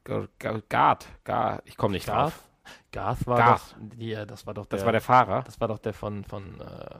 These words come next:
Speaker 2: von Michael Knight, der Zwillingsbruder, der, der böse Zwilling.
Speaker 1: Ja.
Speaker 2: Aber hatte Kit, ja, aber der hatte ja auch ein Auto wahrscheinlich, ne?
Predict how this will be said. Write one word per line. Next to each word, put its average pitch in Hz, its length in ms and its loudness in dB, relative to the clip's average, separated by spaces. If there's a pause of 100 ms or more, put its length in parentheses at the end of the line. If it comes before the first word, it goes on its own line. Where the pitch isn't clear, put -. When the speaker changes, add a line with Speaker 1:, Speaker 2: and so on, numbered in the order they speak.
(140)
Speaker 2:
von 117 180 -14
Michael 113 280 -8
Knight, 139 380 0
der 107 140 -12
Zwillingsbruder, 107 680 -10
der, 101 260 -8
der 110 140 -12
böse 107 440 -10
Zwilling. - 220 -4
Speaker 1:
Ja. 107 320 2 (1000)
Speaker 2:
Aber 107 140 -8
hatte 127 180 -4
Kit, - 400 -6
ja, 117 80 -2
aber 104 140 -2
der 104 120 -2
hatte 120 180 2
ja 113 140 4
auch 123 100 0
ein 135 80 -2
Auto 131 260 2
wahrscheinlich, 101 420 -8
ne? 127 160 -2